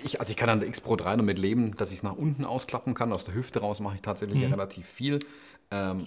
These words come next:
Speaker 1: aber dass ich nach oben gehe, ist so selten, dann kann ich auch mal kurz
Speaker 2: Könnte
Speaker 1: die
Speaker 2: man.
Speaker 1: Kamera drehen. Das
Speaker 2: Ja.
Speaker 1: macht's dann auch nicht mehr schlimmer,
Speaker 2: Ja, ja.
Speaker 1: über Kopf zu fotografieren.
Speaker 2: Also deshalb finde ich das auch, äh, eigentlich, äh, ganz charmant, wie sie das bei X Pro drei gelöst haben, dass sie da gesagt haben, okay,
Speaker 1: Mhm.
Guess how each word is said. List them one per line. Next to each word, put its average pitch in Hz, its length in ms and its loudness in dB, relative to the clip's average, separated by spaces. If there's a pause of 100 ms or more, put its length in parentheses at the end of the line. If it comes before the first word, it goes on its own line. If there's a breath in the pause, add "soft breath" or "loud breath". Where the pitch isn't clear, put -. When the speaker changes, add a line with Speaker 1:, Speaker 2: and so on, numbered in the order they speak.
(100)
Speaker 1:
aber 98 120 4
dass 92 120 0
ich 98 60 0
nach 95 240 0
oben 127 320 8
gehe, 98 120 -2
ist - 220 -6
so 127 320 4
selten, 104 600 4
dann 107 200 4
kann 107 200 0
ich - 120 -4
auch 101 160 0
mal 95 80 0
kurz 123 240 4
Speaker 2:
Könnte 123 60 2
Speaker 1:
die 113 40 2
Speaker 2:
man. 107 140 2
Speaker 1:
Kamera 101 300 2
drehen. 101 360 -4 (360 loud breath)
Das 104 160 2
Speaker 2:
Ja. 107 60 6
Speaker 1:
macht's 107 200 4
dann - 120 6
auch 90 180 2
nicht 92 140 0
mehr 87 100 0
schlimmer, 90 320 0
Speaker 2:
Ja, - 80 -4
ja. 95 40 -4
Speaker 1:
über 85 140 -2
Kopf - 240 -2
zu - 80 -10
fotografieren. - 340 -2
Speaker 2:
Also 143 120 12
deshalb 156 260 10
finde 160 140 10
ich 147 60 6
das 147 200 8
auch, 135 340 6
äh, 139 40 2
eigentlich, 131 760 4
äh, 120 400 2
ganz 117 220 0
charmant, 117 340 0
wie 117 60 2
sie 113 100 0
das 113 160 -4
bei 120 220 0
X - 120 -6
Pro - 140 -6
drei 113 220 0
gelöst 120 360 0
haben, 123 140 4
dass - 120 -2
sie 117 60 -6
da 117 120 0
gesagt 113 320 -2
haben, 117 100 0
okay, 131 380 6
Speaker 1:
Mhm. - 60 -10